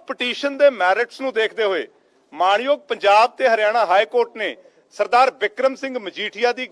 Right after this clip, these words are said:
ਗ੍ਰਿਫਤਾਰੀ ਦੇ ਉੱਤੇ ਵੀ ਰੋਕ ਲਗਾ ਦਿੱਤੀ ਸੀ। ਸੋ ਇਸ ਪਟੀਸ਼ਨ ਦੀ ਪੈਂਡੈਂਸੀ ਦੇ ਦੌਰਾਨ ਇੱਕ ਟੈਕਨੀਕਲ ਇਸ਼ੂ ਖੜਾ ਹੋ ਗਿਆ ਸੈਕਸ਼ਨ ਸੈਂਤੀ ਦਾ,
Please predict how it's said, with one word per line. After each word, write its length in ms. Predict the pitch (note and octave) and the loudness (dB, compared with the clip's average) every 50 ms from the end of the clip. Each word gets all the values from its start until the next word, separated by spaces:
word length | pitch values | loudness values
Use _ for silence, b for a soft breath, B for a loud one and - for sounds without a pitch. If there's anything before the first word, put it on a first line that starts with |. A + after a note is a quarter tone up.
| - G3+ | -4 -2
ਗ੍ਰਿਫਤਾਰੀ 420 | A3 A#3+ - _ A#3 A#3 A#3 A#3 | -2 -2 -2 _ -2 -2 -2 -2
ਦੇ 80 | - G#3+ | -4 -6
ਉੱਤੇ 220 | G3 - G#3 G3+ | -4 -4 -6 -6
ਵੀ 80 | F#3 F3+ | -4 -4
ਰੋਕ 200 | F3 E3+ - E3+ | -6 -6 -6 -8
ਲਗਾ 220 | E3 C#3+ D3 C3 | -4 -2 -2 -2
ਦਿੱਤੀ 260 | A#2+ A#2+ - B2+ A2 | -2 -6 -12 -18 -20
ਸੀ। 160 | - _ A2+ _ _ _ _ _ _ _ _ _ _ _ _ _ _ _ _ | -20 _ -20 _ _ _ _ _ _ _ _ _ _ _ _ _ _ _ _
ਸੋ 140 | - E4 D#4+ | 2 6 6
ਇਸ 280 | D#4 E4+ F4+ F4+ - - _ | 8 8 6 4 0 -2 _
ਪਟੀਸ਼ਨ 540 | - C4 - C4 B3+ B3+ A#3+ - D4+ D#4 D4+ | -8 -8 -6 -6 -8 -8 -4 -4 -4 -4 -4
ਦੀ 100 | D#4+ D#4 | -6 -6
ਪੈਂਡੈਂਸੀ 500 | - C#4+ B3 A3+ A3+ A#3 A#3 - C#4+ D4 | -4 -4 -2 -2 -2 -4 -6 -6 -10 -2
ਦੇ 120 | C#4 C4+ B3 | 0 0 0
ਦੌਰਾਨ 360 | A3+ G#3 F#3+ E3 C3+ G#2+ - _ _ _ _ _ | 2 2 0 0 0 -2 -8 _ _ _ _ _
ਇੱਕ 140 | B3+ C4 - _ _ | -14 -14 -14 _ _
ਟੈਕਨੀਕਲ 460 | C4 B3+ B3+ B3 D#4+ D4 - D#4+ D4 | -2 -2 0 -4 -8 -4 -2 -2 -2
ਇਸ਼ੂ 240 | C4+ - - E4 D#4+ | -2 -6 -6 -8 -4
ਖੜਾ 260 | - C4 A#3+ B3 A#3+ | -2 0 2 4 4
ਹੋ 100 | G3+ G3 | 4 2
ਗਿਆ 160 | G3 B3 A#3 | 0 -2 -2
ਸੈਕਸ਼ਨ 360 | - - G#3+ - - B3 A#3+ - | -2 -6 -8 -8 -8 -10 -10 -6
ਸੈਂਤੀ 360 | - G3 G3 F#3+ - A#3+ A#3+ | -6 -8 -8 -6 -8 -8 0
ਦਾ, 160 | G#3+ F3+ C#3 | 2 2 2